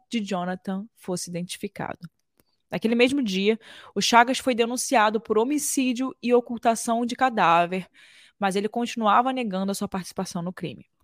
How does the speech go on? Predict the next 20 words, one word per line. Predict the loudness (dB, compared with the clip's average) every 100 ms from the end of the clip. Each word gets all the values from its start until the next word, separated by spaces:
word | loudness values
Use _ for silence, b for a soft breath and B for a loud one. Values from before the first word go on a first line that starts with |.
| _ B B
As | B 0
pessoas | 2 2 2
dentro | 2 2
da | 0
polícia | 0 0 0 -2
que | -10
estavam | -6 -6 -4
encarregadas | -6 -6 -6 -4 -4 -4
de | -4
investigar | -6 -8 -6 0 2
a | 0
vida | -2 -4 -4
de |
Chagas | -4 0 0 0 -4 -8 B B B B
descobriram | -6 -4 -4 -2 0 2 2 2 0
a |
sua | 0 0 2
presença | 4 4 4 0 0
nesses | -4 -4 -2
locais. | -2 -2 -4 -6 -6 -8 -12